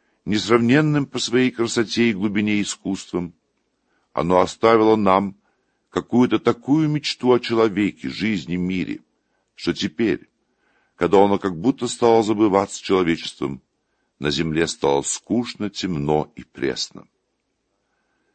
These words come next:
Как будто мы знаем сегодня гораздо больше. Мы обладаем огромным количеством всевозможных полезных знаний. В наших лабораториях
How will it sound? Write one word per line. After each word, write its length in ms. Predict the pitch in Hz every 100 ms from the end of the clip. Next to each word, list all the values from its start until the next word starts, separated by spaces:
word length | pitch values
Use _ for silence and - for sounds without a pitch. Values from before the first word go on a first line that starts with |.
| _ _ _
Как 200 | - 80
будто 500 | 82 123 - 113 104 _ _ _ _
мы 120 | 82
знаем 460 | 90 67 98 101 98
сегодня 580 | - 90 80 82 73 73
гораздо 480 | 57 69 76 73 69
больше. 480 | 62 67 58 - - _ _ _ _ _ _ _ _ -
Мы 120 | 82
обладаем 480 | 92 107 104 131 131
огромным 560 | 120 76 139 143 139 127
количеством 600 | 123 123 123 - 113 117
всевозможных 720 | - 117 90 107 110 110 -
полезных 520 | 104 101 98 87 87
знаний. 480 | 69 71 62 50 50 _ _ _ _ _ _ _ _ _
В 80 | -
наших 380 | 92 120 117 104
лабораториях 880 | 113 104 117 117 104 110 107 101